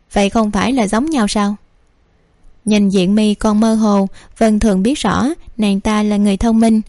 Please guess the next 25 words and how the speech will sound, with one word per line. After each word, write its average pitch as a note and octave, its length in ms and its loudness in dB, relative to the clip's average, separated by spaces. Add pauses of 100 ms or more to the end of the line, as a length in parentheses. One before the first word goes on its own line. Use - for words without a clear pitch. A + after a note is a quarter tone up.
(360)
có C4 140 0
một C#4 200 0
số C4+ 280 0
việc G3+ 260 -2
phải A#3 180 -2
do G#3+ 200 0
chính D4 240 -6
mình G#3 160 -2
hiểu G3+ 160 0
ra, A3+ 320 -2 (320)
người G#3 180 2
khác B3+ 280 -4
nói C4 220 0
cũng C4 180 0
là A#3+ 160 0
người G3 200 0
khác, D4 300 -2 (300)
tự G#3+ 160 2
mình G#3 260 2
nghĩ G3+ 140 0
ra A3+ 280 -2
mới C4 180 0
là B3+ 160 0
của G#3 180 0
mình. G#3 280 2